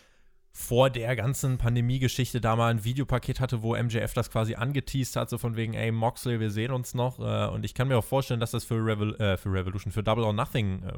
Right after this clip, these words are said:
angedacht war, äh, dass man da aber ein bisschen umdisponiert hat. Da war ja offensichtlich mit Brody Lee dann jemand Herausforderer, der so eigentlich nicht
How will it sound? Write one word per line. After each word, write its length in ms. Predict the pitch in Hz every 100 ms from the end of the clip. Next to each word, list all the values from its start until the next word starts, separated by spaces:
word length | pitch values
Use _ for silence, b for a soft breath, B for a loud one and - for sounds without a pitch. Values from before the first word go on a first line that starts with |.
| -
angedacht 520 | 95 98 95 92 101
war, 220 | 95 113 B B B
äh, 40 |
dass 320 | 113 104 101 110
man 120 | 107
da 120 | 110
aber 120 | 110
ein 60 | 107
bisschen 240 | 110 110
umdisponiert 640 | 117 127 - 120 113 117
hat. 180 | 120 -
Da 80 | 101
war 120 | 104
ja 160 | 98 - _ -
offensichtlich 720 | 120 - 104 98 104 - 92
mit 140 | 95
Brody 260 | - 98 101
Lee 160 | 95 104
dann 160 | 98
jemand 260 | 95 98 95
Herausforderer, 680 | 98 95 104 - 101 95 98
der 420 | 95 92 90 - - - - - - - - - 113
so 320 | 110 110 110
eigentlich 380 | 104 107 104 98
nicht 380 | 113 - -